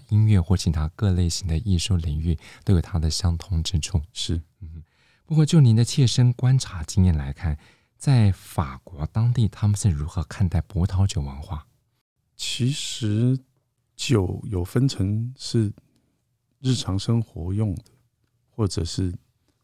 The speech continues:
Speaker 2: 拿来品酒用的。那品酒这个名词是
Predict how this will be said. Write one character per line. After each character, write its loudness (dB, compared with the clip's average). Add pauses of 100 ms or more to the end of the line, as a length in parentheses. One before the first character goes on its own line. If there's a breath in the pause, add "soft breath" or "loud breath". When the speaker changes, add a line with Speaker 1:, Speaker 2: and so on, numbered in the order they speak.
(160)
Speaker 2:
拿 -2
来 -2
品 -6
酒 -8
用 -8
的。 -18 (680)
那 -2 (440)
品 -2
酒 -6
这 -4
个 -8
名 -4
词 -10
是 -6